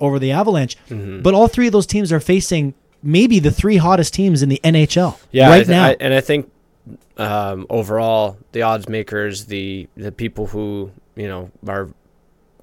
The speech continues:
Speaker 2: kind of putting, you know, picking whatever teams they believe are gonna win, they're not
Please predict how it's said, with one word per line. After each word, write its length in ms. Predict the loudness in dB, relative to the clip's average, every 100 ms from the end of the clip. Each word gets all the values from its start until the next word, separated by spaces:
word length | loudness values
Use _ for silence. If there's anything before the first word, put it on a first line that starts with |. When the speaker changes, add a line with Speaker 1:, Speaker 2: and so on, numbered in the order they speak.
| -12
Speaker 2:
kind 200 | -10 -10
of 80 | -12 _ _ _
putting, 580 | -4 -4 -4 -8 -12 -14 _ -20 -18
you 100 | -10
know, 120 | -8 -8
picking 420 | -2 -2 -2 -2
whatever 380 | -2 -4 -6 -8
teams 360 | -6 -6 -6
they 120 | -8 -8
believe 380 | -8 -8 -10 -10
are 80 | -10
gonna 160 | -10
win, 240 | -10 -10 -8
they're 160 | -8
not 340 | -8 -6 -8